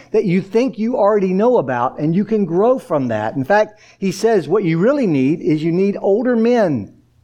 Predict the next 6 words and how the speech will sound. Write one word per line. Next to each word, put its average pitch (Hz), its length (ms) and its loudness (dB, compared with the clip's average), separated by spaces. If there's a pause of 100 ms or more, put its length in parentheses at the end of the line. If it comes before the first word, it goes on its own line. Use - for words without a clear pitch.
(500)
and 202 160 0
older 240 480 0
women 208 480 0
in 208 540 -2
your 208 340 2
life 185 640 0